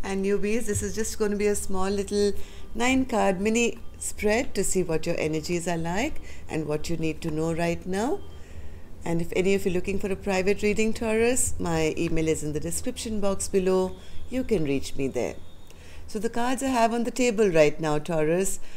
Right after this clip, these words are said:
uh, is the card of transformation, the death card, with the Hanged Man. All right. Uh, we also have the Queen of Pentacles in reverse,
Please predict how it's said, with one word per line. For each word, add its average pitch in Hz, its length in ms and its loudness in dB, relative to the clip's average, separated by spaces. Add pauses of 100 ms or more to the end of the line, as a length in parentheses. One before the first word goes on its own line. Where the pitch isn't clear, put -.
(300)
uh, 165 320 2
is 165 200 2
the 160 280 4
card 208 320 2
of 202 100 4
transformation, 156 1080 2
the 151 80 4
death 202 340 2
card, 160 400 4 (380)
with 330 160 -2
the 233 140 6
Hanged 151 320 4
Man. 104 380 2 (680)
All 135 300 -2
right. 190 360 -2 (400)
Uh, 160 400 2
we 160 140 2
also 147 320 0
have 160 240 0
the 151 80 4
Queen 165 320 4
of 151 160 -2
Pentacles 220 960 4
in 185 180 2
reverse, 190 840 0